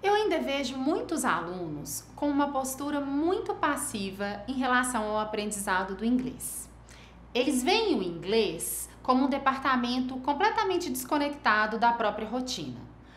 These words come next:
Assistem às aulas e ponto. Descubra maneiras de incluir o inglês na sua rotina de uma forma que te dê prazer.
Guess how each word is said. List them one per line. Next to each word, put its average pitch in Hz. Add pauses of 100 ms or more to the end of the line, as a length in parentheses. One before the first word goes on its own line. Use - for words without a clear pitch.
(220)
Assistem 285
às 214
aulas 190 (360)
e 302
ponto. - (520)
Descubra 427
maneiras 196
de 262
incluir 294
o 370
inglês 208
na 196
sua 185
rotina 165 (180)
de -
uma 381
forma 247
que 277
te -
dê 226
prazer. 262